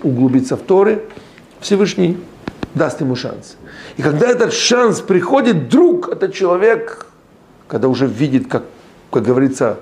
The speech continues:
ему попёрло, он вдруг говорит: «Топ, ну, щас у меня времени нет, я щас занимаюсь увеличением благосостояния, когда будет время, я опять займусь Торой». Что пишет раби Йонатан?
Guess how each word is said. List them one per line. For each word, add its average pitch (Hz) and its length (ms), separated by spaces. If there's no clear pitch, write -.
ему 143 180
попёрло, 165 920
он 147 240
вдруг 127 420
говорит: 123 380
«Топ, - 200
ну, 175 100
щас - 300
у - 40
меня 113 160
времени 110 380
нет, 151 340
я 131 120
щас 117 180
занимаюсь 110 640
увеличением 104 580
благосостояния, 120 640
когда 175 180
будет 180 320
время, 214 400
я 180 500
опять 143 280
займусь 123 380
Торой». 110 260
Что - 240
пишет 120 340
раби 110 220
Йонатан? 107 420